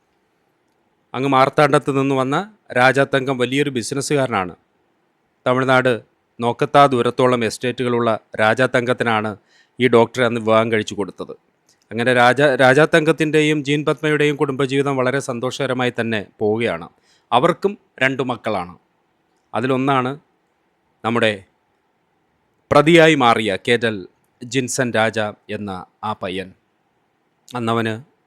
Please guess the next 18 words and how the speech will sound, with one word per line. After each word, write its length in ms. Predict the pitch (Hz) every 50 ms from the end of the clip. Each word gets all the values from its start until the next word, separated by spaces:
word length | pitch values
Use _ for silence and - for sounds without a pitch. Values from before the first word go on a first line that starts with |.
| _ _ _ -
പത്തിരുപത്താറ് 640 | 117 107 - 120 113 104 110 101 - 117 107 110 107
വയസ്സ് 260 | 104 101 98 - 117
മാത്രമാണ് 480 | 107 104 104 - - 110 107 107 107 107
പ്രായം. 360 | - - 92 95 98 101 85 - -
അവൻ 140 | 101 104 104
കുറ്റകൃത്യം 600 | 98 107 104 - - 110 107 104 - - 110 107
ചെയ്യുമ്പോൾ 440 | 101 - 104 107 113 113 98 92 76 - _ _ _ - - _ -
അവൻ്റെ 240 | 98 107 120 117 131
കഥ 220 | 120 127 120 - 131 127 131 - -
നമ്മളെല്ലാം 460 | 123 120 127 131 127 120 120 120 123
കേട്ടതാണ്. 540 | 117 - 117 117 - 139 123 113 95 80 78 - _ _ _ _ _ _ _ _ _ _ -
അവൻ 160 | 117 120 131 131
ഓസ്ട്രേലിയയിലേക്ക് 800 | 123 127 127 - - 135 131 127 131 127 120 123 123 113 123
പോയതും 380 | 110 110 117 110 110 107 110 113
ഉക്രൈനിലേക്ക് 640 | 120 120 - - 131 131 123 120 120 120 123 120 123 110
പോയതും 400 | 104 104 107 107 104 95 92 - _ _ _ _ _ _ _ _ _ _ _ _ _ _ _ _ _ _ _ _ _ _ _ _ _ -
അവൻ 200 | 123 131 131 139 135 131
നന്നായി 420 | 131 131 139 139 135 139 139 135